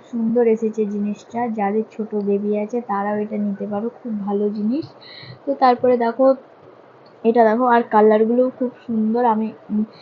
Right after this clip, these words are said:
আহ, বুঝতে পারিনি প্রথমে কিভাবে এটা খুলতে হয়, তারপরে আবার, আহ, দেখে ভালোভাবে খুলে দেখি। খুব সুন্দর জিনিসটা।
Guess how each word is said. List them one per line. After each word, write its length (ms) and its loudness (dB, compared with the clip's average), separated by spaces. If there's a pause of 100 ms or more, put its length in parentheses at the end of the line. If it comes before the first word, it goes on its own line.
(300)
আহ, 420 -4
বুঝতে 400 -2
পারিনি 360 0
প্রথমে 480 -6 (140)
কিভাবে 340 -2
এটা 160 -4
খুলতে 460 -6
হয়, 180 -2
তারপরে 520 -2
আবার, 260 -2
আহ, 180 -14 (320)
দেখে 500 -2 (640)
ভালোভাবে 520 -2
খুলে 360 -6
দেখি। 320 -2 (540)
খুব 100 -6 (120)
সুন্দর 300 2
জিনিসটা। 600 -2